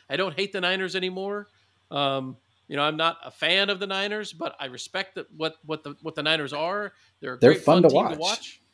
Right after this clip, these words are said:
Speaker 1: They are a fun team
Speaker 2: Yeah.
Speaker 1: to watch. And, um,
Speaker 2: But so are the Lions. <laughs> I mean, like
Speaker 1: Yeah, yeah. And I'll tell you what, that Lions, that Lions team has got a young core. They're gonna be, I mean, you know, I don't know.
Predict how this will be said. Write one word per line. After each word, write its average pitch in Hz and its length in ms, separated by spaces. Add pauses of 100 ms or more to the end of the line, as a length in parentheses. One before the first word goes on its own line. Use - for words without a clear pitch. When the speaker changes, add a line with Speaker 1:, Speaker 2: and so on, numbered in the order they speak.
Speaker 1:
They 165 100
are 185 80
a 180 60
fun 143 160
team 196 100
Speaker 2:
Yeah. - 80
Speaker 1:
to - 120
watch. 127 300 (420)
And, 156 300
um, 277 260
Speaker 2:
But 110 100
so 127 200
are 139 80
the 139 120
Lions. 120 560 (140)
<laughs> - 80
I 175 40 (120)
mean, - 200 (180)
like 160 100
Speaker 1:
Yeah, 131 160 (500)
yeah. 139 300 (240)
And 240 120
I'll 311 80
tell 330 160
you 294 80
what, 294 200 (400)
that 226 200
Lions, 226 720 (260)
that 208 200
Lions 226 360
team 208 560
has 147 140
got 143 140
a 127 80
young 214 640 (180)
core. 135 560 (920)
They're 202 200
gonna 226 140
be, 151 380 (760)
I 147 100
mean, 127 220 (340)
you 151 140
know, 107 80 (400)
I 156 100
don't 160 100
know. 117 120